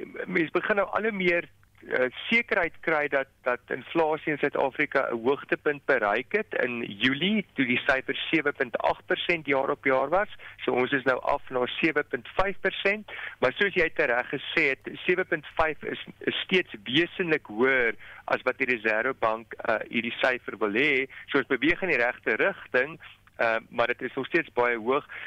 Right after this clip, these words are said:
So ons dink, ehm, einde November, ek dink is die vierentwintigste wat die Reserwebank weer, eh, sy besluit neem, dat ons, ehm, eh, ongelukkig nog 'n vyfensewentig basispunt, eh, verhoging, eh, sal kry.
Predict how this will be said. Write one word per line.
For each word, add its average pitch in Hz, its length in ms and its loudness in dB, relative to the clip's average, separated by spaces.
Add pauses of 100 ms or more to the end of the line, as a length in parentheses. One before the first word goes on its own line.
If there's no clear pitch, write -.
(140)
So 160 160 2
ons 196 280 0 (100)
dink, 160 280 0 (100)
ehm, 131 420 0
einde 170 280 2
November, 160 680 -2
ek - 120 -2
dink 120 140 -2
is - 80 0
die 120 100 -4 (100)
vierentwintigste 160 800 0
wat 139 100 0
die 131 100 2
Reserwebank 123 720 0
weer, 135 380 0 (260)
eh, 127 140 2 (180)
sy 131 100 2
besluit 139 540 0
neem, 147 240 0 (240)
dat 120 180 0
ons, 127 200 -2 (180)
ehm, 117 400 0 (160)
eh, 127 80 4
ongelukkig 147 680 0
nog 135 300 2
'n 147 140 2 (100)
vyfensewentig 131 800 -2
basispunt, 110 720 -2 (360)
eh, 110 220 2 (220)
verhoging, 107 720 0
eh, - 260 0 (120)
sal 107 180 0
kry. - 240 -2